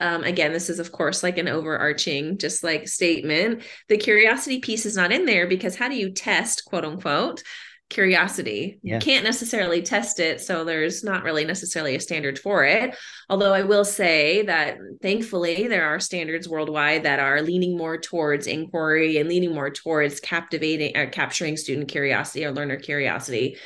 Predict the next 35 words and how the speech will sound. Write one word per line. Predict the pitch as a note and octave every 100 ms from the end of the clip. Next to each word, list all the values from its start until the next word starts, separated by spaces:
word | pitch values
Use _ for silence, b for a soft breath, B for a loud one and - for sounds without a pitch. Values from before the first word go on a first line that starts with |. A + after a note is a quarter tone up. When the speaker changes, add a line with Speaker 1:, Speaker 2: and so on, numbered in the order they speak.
| B B B
Speaker 1:
Um, | - D#3+ D#3 D#3+ D#3 C#3+
and | F#3 F#3+
I |
wonder | F#3 F#3+ F#3+ F#3+ F#3 F3+
what | E3+
would | F#3 F#3
happen | F3 - F#3
if | - C#3+ D#3 - - B B B
that | - E3+ D#3 -
were | E3 D#3+ E3
always | E3+ F#3 G3+ D#3
at | - D3
the | -
center | - C#3+ C#3 B2+
or | G2+ D3+
at | C#3+
the | D#3
forefront | - D3 C#3+ - B2 B2 D3+ -
of | C3+ C#3 D#3+
what | D3
it | C#3+
was | C#3 D3 D#3
that | C#3+ A#2+
we | F2
were | G2+
exploring. | E2+ - - D3+ A2+ C#2 D2 G#2+
And | D#3
if | D#3 -
that | D#3 D3+ -
language | F3 F#3 G#3 F#3 E3+ D#3+
was | E3 E3
embedded | E3 E3 D#3+ D#3 D3+
within | D#3+ E3 - G3+
our | C4 F#3+
standards, | - E3 D3+ D3 D3 D3+ -